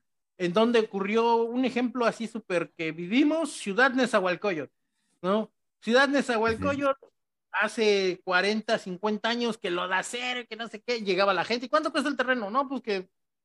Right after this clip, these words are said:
Speaker 1: baratísimo en aquella época, porque era
Speaker 2: Cinco pesos al metro. <laughs>
Speaker 1: No sé, ¿no? Y, y llegaba la gente, se, eh, planeaba, ponía las calles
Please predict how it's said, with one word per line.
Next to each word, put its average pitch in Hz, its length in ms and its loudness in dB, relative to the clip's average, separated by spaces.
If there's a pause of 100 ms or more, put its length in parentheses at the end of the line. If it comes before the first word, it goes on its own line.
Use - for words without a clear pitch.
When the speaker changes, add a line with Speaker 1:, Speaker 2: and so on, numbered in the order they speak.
(160)
Speaker 1:
baratísimo 175 640 0
en 160 100 -4
aquella 165 280 -4
época, 139 280 -8
porque - 240 -20
era 131 160 -10
Speaker 2:
Cinco 117 280 -2
pesos - 340 0
al 90 120 0
metro. 90 400 -6 (160)
<laughs> 104 800 -4 (240)
Speaker 1:
No 170 100 -8
sé, 156 200 -8
¿no? 175 200 -8 (200)
Y, 170 200 -10 (180)
y 165 360 -6
llegaba 185 280 2
la 202 100 2
gente, 262 480 -2 (1080)
se, 180 220 -4 (400)
eh, 156 60 -6
planeaba, 254 760 2
ponía 214 360 0
las 208 280 0
calles 320 600 0